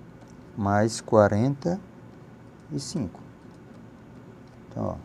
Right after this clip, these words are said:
ó, arcos conhecidos. Sessenta mais quarenta e cinco. Então, agora vamos começar. Lembre, o seno, você sena com A e coça com B.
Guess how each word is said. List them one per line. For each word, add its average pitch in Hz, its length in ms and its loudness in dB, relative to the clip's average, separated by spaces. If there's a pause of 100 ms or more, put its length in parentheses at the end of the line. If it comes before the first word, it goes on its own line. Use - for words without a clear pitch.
(180)
ó, 107 60 -8
arcos 113 580 -2 (300)
conhecidos. 135 800 -4 (920)
Sessenta 123 640 0
mais 107 600 0 (480)
quarenta 113 440 4
e 156 40 0
cinco. - 400 -6 (1400)
Então, 110 140 -2
agora 104 240 4
vamos 127 200 0
começar. 147 360 -4 (2250)
Lembre, 101 640 2 (100)
o 107 100 -2
seno, 95 460 0
você 87 280 -2
sena 120 480 2
com 92 300 -2
A 123 360 4 (220)
e 107 80 -4
coça 120 460 4
com 175 220 -2
B. 98 260 0